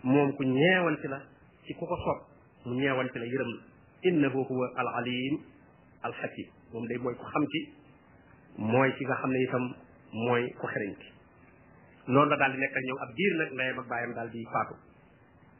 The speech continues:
Moom itam mu toog ab diir, moom itam daal di ñaan nag. Moom itam dellu ci Yàlla.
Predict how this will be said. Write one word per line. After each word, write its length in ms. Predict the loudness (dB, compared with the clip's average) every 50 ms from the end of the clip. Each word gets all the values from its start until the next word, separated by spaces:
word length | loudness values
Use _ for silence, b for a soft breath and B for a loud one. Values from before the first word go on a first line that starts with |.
| -20 -20 -20 -20 -20 -14
Moom 300 | -8 -4 0 0 0 2
itam 180 | 2 0 0
mu 80 | 0 0
toog 160 | 0 0 0
ab 120 | -2 -2 2
diir, 200 | 4 4 4 4 4
moom 160 | 2 0 0
itam 160 | 0 -2 -2
daal 140 | 0 0 0
di 80 | 0 0
ñaan 240 | 0 0 0 0 -2
nag. 140 | -4 -6 -8 -10 -16 -20 -20 -20 -20 -20 -20 -20 -20 -20 -20 -12 -8
Moom 140 | -4 -4 2
itam 200 | 4 4 4 4 0 -6 -12 -20 -20 -20 -20 -20 -20 -20 -20 -20 -20 -20 -18 0
dellu 240 | 4 4 4 4 4
ci 100 | 2 0
Yàlla. 220 | -2 -2 -2 -6